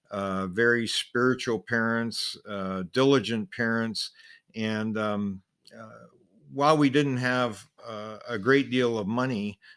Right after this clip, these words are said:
um, you know, we tried to take advantage of every opportunity that we had. And, um,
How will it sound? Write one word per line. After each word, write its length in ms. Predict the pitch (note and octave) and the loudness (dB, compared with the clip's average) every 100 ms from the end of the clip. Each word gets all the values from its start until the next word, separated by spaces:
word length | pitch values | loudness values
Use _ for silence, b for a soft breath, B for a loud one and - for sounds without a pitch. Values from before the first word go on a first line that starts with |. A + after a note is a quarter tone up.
| b - | b -10
um, 680 | A#2 G#2+ G#2 G#2 G#2+ A2 - _ - | -4 -2 -2 -2 -4 -6 -10 _ -10
you 140 | A#2+ | -4
know, 80 | A#2 | -2
we 100 | A#2 | -2
tried 220 | - C3+ | 2 0
to 60 | - | 2
take 120 | C3 | 0
advantage 320 | A2 A#2 A2 | 0 -2 -2
of 100 | A2 | 0
every 240 | A#2 A2 G#2+ | 0 2 0
opportunity 600 | G#2+ - - A2 G#2+ G#2 | 0 -6 -8 -6 -4 -4
that 180 | F#2+ | -6
we 140 | G2 F#2+ | -8 -8
had. 360 | F#2+ F#2+ F2+ _ _ _ _ | -6 -6 -8 _ _ _ _
And, 420 | A2 G#2+ G#2 G2+ | -6 -4 -2 -2
um, 420 | G#2 G2+ G2 G2+ | -2 -2 -4 -8